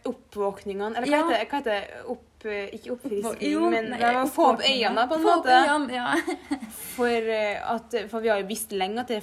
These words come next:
Speaker 1: flyktningkrise i Afrika.
Speaker 2: Mm.
Speaker 1: Men det har liksom gått litt i glemmeboka, at
Speaker 2: Vi, vi
Speaker 1: liksom
Speaker 2: Ja, det blir
Speaker 1: Altså,
Speaker 2: så
Speaker 1: altså,
Speaker 2: realistisk for oss.
Speaker 1: avisene, altså, journalister og sånn, de prioriterer ikke det, så det at vi får litt sånn her oppvåkninger,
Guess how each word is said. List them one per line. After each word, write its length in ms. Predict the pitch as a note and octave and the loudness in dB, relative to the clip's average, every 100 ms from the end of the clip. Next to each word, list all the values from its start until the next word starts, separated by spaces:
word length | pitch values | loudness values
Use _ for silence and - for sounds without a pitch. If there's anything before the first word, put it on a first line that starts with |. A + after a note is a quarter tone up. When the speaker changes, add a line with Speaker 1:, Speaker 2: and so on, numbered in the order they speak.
| A#3 | -6
Speaker 1:
flyktningkrise 420 | A#3 F#3+ F#3 F#3+ | -10 -10 -8 -8
i 40 | F#3+ | -8
Afrika. 440 | F#3+ F3+ F#3+ A3 A3 | -10 -6 -4 -4 -6
Speaker 2:
Mm. 460 | A#3+ A3 G3 G3+ G#3+ | -6 -6 -6 -10 -4
Speaker 1:
Men 60 | A#3 | 4
det 40 | |
har 80 | B3 | 4
liksom 260 | B3+ A#3+ G#3 | 4 0 -2
gått 160 | G#3+ | -4
litt 140 | G#3 G3+ | -4 -8
i 40 | G3 | -8
glemmeboka, 920 | A3+ A#3 A#3 F#3+ F#3 F3 - G3+ A#3 - | -4 -2 -2 -6 -10 -12 -2 2 2 0
at 100 | A#3 | 0
Speaker 2:
Vi, 100 | C4 | 0
vi 60 | |
Speaker 1:
liksom 420 | C4 A#3 G#3+ G#3+ G3 - _ _ _ - | 2 0 0 -2 -8 -16 _ _ _ -6
Speaker 2:
Ja, 100 | D4+ | -2
det 220 | D#4 - | 0 0
blir 160 | - | 0
Speaker 1:
Altså, 280 | G#3+ C4+ C#4 | 4 6 6
Speaker 2:
så 100 | D4+ | 8
Speaker 1:
altså, 260 | C#4 C#4 D4 | 6 8 8
Speaker 2:
realistisk 0 | |
for 60 | |
oss. 560 | C#4+ C4 - A#3 G#3 - | 6 6 2 0 -2 0
Speaker 1:
avisene, 200 | A3 B3+ | 0 0
altså, 360 | B3+ B3+ A#3+ A#3 - - - _ _ - - B3 | -4 -2 -2 -4 -10 -20 -20 _ _ -12 -8 -4
journalister 460 | B3+ B3+ B3+ - | -2 0 -2 -4
og 60 | G3 | -8
sånn, 80 | A3 | -4
de 120 | A3+ A#3 | -4 -2
prioriterer 560 | C4+ B3+ C4 C4+ G#3 | -2 -2 -2 -4 -4
ikke 160 | - F#3+ | -4 -4
det, 180 | A#3+ B3+ | -2 -2
så 60 | A#3+ | 0
det 80 | A#3+ | -2
at 120 | A#3 | -2
vi 80 | A#3 | -8
får 380 | - A3+ G#3 | -8 -4 -4
litt 120 | G#3 A3+ | -4 -8
sånn 120 | A#3 | -6
her 120 | A3 G3+ | -6 -8
oppvåkninger, 420 | A3 G#3 F#3+ | -14 -14 -10